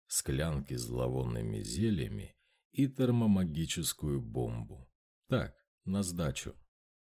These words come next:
Нет уж, ну их, пусть себе щебечут. Петербург спешил погрузиться в томный,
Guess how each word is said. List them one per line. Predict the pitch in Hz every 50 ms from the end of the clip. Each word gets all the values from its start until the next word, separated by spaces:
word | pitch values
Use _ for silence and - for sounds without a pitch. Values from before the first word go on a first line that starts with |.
| _ _ -
Нет | 117 - - - 58 55 - -
уж, | - - - - - _ _ _ _ _ -
ну | 113 65 76 110 139 127
их, | - - - - - - _ _ _ _ _ _ _ _ _
пусть | - 147 135 -
себе | - - 151 127 113 117 -
щебечут. | - - - 123 107 104 113 107 - - - - - _ _ _ _ _ _ _ _ _ _ _ _ _ _ _ _ _ -
Петербург | - 139 127 - - 143 - - 113 123 123 139 131 - -
спешил | - - - 107 107 - - - 117 107 104 101
погрузиться | 78 - 71 65 62 62 64 64 64 90 123 131 131 - - 92
в | 80 - -
томный, | - 110 113 113 101 87 - - - - - -